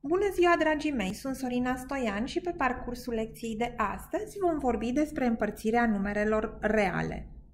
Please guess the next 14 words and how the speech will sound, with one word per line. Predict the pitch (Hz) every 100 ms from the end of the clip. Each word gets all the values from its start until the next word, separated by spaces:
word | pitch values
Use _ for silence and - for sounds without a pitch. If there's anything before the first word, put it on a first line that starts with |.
| - _ _ _ _ _ _ _ _ -
Regula | 466 494 349 277
de | 220
împărțire | 226 - 247 - 349
a | 277 208
două | 214 277 247
numere | 247 254 254
reale | 247 247 190 175 190
de | 214
forma | 277 - 220 185 175 175 - 285 349
n | 370
radical | 311 262 262 262 254
din | 247 240 247
A | 196 -
și | - -